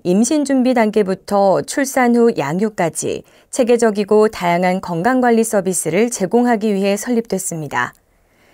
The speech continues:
이날 개관식에서는 태교 콘서트, 축사, 테이프 커팅,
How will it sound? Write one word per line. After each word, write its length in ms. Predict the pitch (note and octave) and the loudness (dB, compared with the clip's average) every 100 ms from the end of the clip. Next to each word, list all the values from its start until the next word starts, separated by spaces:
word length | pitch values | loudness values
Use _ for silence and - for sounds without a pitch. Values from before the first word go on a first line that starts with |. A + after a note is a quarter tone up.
| _ _ - | _ _ 0
이날 240 | G#3 B3 | 2 4
개관식에서는 1120 | B3 A3 C4+ C#4 C4 C4 B3+ A#3+ C#4 D#3+ D#3 | 2 2 2 2 2 2 4 4 2 2 -2
태교 400 | - D#4 D4+ D4 | -4 -2 0 0
콘서트, 760 | - C4 B3 G#3+ - - - - _ _ | 0 -2 0 -4 -4 -6 -4 -4 _ _
축사, 640 | - C4 - - C#3+ E3+ B3 - _ | -6 -6 -6 -4 -2 -2 -4 -18 _
테이프 440 | - C#4 C#4 C4+ C4+ | -2 0 2 -2 -2
커팅, 540 | G3+ - E3+ C3 | -8 -8 -8 -8